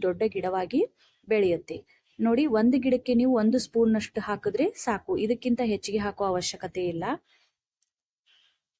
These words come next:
ಇದನ್ನ ನೀವು ಫ್ಲವರಿಂಗ್ ಪ್ಲಾಂಟ್ಸ್‌ಗೆ ಹಾಕೋದ್ರಿಂದ ಗಿಡದ ಒಂದು ಬೇಸಿಕ್ ನೀಡ್ಸ್ ಏನಿರುತ್ತೆ, ಫಾಸ್ಫರಸ್, ಪೊಟ್ಯಾಷಿಯಂ ಹಾಗೂ ನೈಟ್ರೋಜನ್, ಇವೆಲ್ಲವೂ ಇದ್ರಲ್ಲಿ ಇರೋದ್ರಿಂದ ನೀವು ಇದು ಒಂದು ಫರ್ಟಿಲೈಸರ್ ಹಾಕಿದ್ರೆ ಸಾಕು, ನಿಮ್ಮ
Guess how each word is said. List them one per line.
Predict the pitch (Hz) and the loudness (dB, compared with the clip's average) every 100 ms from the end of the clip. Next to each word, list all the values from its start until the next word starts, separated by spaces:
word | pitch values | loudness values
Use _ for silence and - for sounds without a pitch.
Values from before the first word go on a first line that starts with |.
| _ _ _ _ _ _ - _ - | _ _ _ _ _ _ -20 _ 0
ಇದನ್ನ | 269 277 269 | 4 6 6
ನೀವು | 247 233 269 | 4 4 2
ಫ್ಲವರಿಂಗ್ | 277 240 202 233 285 | 2 0 2 4 4
ಪ್ಲಾಂಟ್ಸ್‌ಗೆ | 285 240 226 220 | 2 0 -2 -2
ಹಾಕೋದ್ರಿಂದ | 214 202 - 208 196 190 190 208 | -2 -4 -2 -4 -2 -6 -4 -4
ಗಿಡದ | 196 202 220 254 | -2 0 0 2
ಒಂದು | 247 233 240 | 4 4 2
ಬೇಸಿಕ್ | 214 202 202 262 | 2 0 0 2
ನೀಡ್ಸ್ | 233 226 - | 2 2 0
ಏನಿರುತ್ತೆ, | 220 202 196 190 202 | 0 0 -4 -4 -4
ಫಾಸ್ಫರಸ್, | 202 202 - 202 202 202 | -4 -6 -4 -2 -2 -2
ಪೊಟ್ಯಾಷಿಯಂ | - 190 196 190 214 | -6 -6 -6 -4 -6
ಹಾಗೂ | 196 190 190 | -4 -6 -6
ನೈಟ್ರೋಜನ್, | 185 180 185 180 240 - - - | -8 -6 -4 -2 -2 -4 -12 -8
ಇವೆಲ್ಲವೂ | 226 208 180 190 254 311 | -2 2 2 2 4 4
ಇದ್ರಲ್ಲಿ | 269 214 208 196 | 4 2 0 0
ಇರೋದ್ರಿಂದ | 185 180 175 175 196 | 0 -2 -4 -4 -2
ನೀವು | 220 214 | -2 -2
ಇದು | 208 202 | -2 0
ಒಂದು | 196 247 302 | 4 4 4
ಫರ್ಟಿಲೈಸರ್ | 285 - 220 208 202 | 2 0 0 0 -2
ಹಾಕಿದ್ರೆ | 185 - 180 180 | -6 -8 -4 -4
ಸಾಕು, | 165 175 - | -6 -6 -2
ನಿಮ್ಮ | 214 202 | -2 0